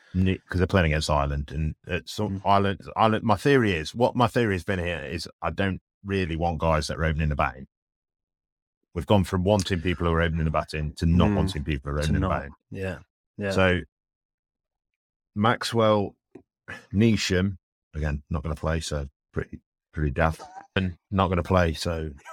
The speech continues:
Speaker 1: again, pretty daft.
Speaker 2: <laughs>
Speaker 1: But the, to be fair, the other people I've got in my squad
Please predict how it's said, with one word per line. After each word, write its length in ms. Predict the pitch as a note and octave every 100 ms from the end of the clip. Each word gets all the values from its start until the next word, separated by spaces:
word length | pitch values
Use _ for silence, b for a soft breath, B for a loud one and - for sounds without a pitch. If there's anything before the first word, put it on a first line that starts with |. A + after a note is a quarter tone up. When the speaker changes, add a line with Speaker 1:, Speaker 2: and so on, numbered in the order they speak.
| -
Speaker 1:
again, 360 | D#2 D2+ D2+ C#2+
pretty 240 | - D#2
daft. 240 | D#2+ F2+ -
Speaker 2:
<laughs> 1080 | - - G#3+ - A#3 - - B3+ A3+ B3+ A3+ - C#3
Speaker 1:
But 200 | B2 F#2
the, 100 | G2+
to 140 | - G#2+
be 80 |
fair, 220 | G#2 A2 F#2
the 120 | G2+
other 120 | F#2+
people 240 | F#2 F#2+ F2
I've 100 | D#2
got 120 | F#2
in 60 | E2+
my 60 |
squad 400 | - G#2 F2 D#2+